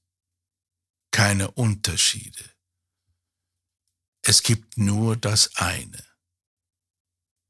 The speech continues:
das kostbare Selbst, was du darstellst.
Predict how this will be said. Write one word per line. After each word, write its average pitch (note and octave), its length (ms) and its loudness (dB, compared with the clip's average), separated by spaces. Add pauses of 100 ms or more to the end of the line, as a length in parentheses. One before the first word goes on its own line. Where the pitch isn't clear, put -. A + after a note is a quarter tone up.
(580)
das - 260 4
kostbare F2+ 720 0
Selbst, E2+ 880 -4 (1500)
was - 280 2
du G2+ 220 0
darstellst. - 1000 -8